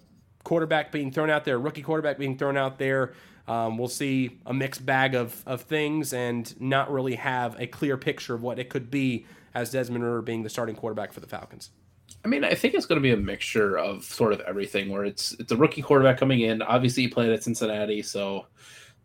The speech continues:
Speaker 2: take what you want. It's Cincinnati College. Like, they've been okay recently. Obviously, the coach just left there to go to Wisconsin, so go, I don't know, Badgers, something,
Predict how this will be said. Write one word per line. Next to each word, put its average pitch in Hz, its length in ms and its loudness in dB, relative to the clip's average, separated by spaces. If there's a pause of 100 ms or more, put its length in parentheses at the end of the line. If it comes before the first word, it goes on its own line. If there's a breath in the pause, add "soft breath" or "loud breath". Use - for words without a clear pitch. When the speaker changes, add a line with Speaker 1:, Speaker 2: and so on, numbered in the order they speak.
(100)
Speaker 2:
take 127 220 4
what 135 140 4
you 127 100 8
want. 123 320 4
It's - 180 -6
Cincinnati 123 600 2
College. 113 640 2
Like, 98 240 -2
they've 120 180 2
been 135 320 4 (100)
okay 170 380 4
recently. 214 520 -2
Obviously, 117 440 4
the 104 80 -4
coach 120 240 0
just 110 240 -6
left 107 220 2
there 110 220 2
to 120 180 -2
go 110 120 4
to 104 80 2
Wisconsin, 107 600 -2
so 101 300 -2 (340)
go, 107 480 2 (260)
I 98 60 -12
don't 95 120 -8
know, 95 180 -8
Badgers, 98 580 -6 (260)
something, 95 380 -8